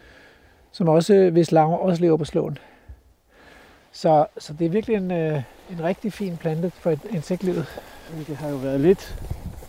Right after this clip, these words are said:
Speaker 2: en, en, en øjeåbner, som selvfølgelig var mest overvældende de første år, vi boede her,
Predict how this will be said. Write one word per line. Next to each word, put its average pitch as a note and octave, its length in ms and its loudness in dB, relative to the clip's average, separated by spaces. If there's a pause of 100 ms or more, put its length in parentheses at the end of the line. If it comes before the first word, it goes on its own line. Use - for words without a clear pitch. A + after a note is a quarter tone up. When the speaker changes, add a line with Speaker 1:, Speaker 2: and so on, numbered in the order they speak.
(1120)
Speaker 2:
en, G#3 240 0
en, F3+ 200 2
en E3+ 220 2
øjeåbner, D3+ 640 4
som C#3+ 220 0
selvfølgelig D3 320 0
var E3+ 60 4
mest F3 340 4
overvældende E3 480 4
de C3+ 80 0
første E3 300 0
år, F3 120 2
vi D#3+ 100 0
boede E3 380 4
her, E3+ 80 2